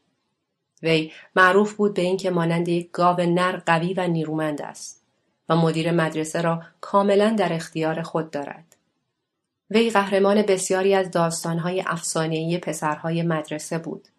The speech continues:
با فروتنی خاصی که بعضی اوقات پسرهای بزرگتر هنگام صحبت با ما بچه‌های کوچکتر ابراز می‌دارند، فریاد زد:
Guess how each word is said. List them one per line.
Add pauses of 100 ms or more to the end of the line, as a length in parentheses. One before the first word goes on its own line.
(680)
با
فروتنی
خاصی (140)
که
بعضی
اوقات
پسرهای
بزرگتر (320)
هنگام
صحبت
با
ما
بچه‌های
کوچکتر
ابراز
می‌دارند،
فریاد
زد: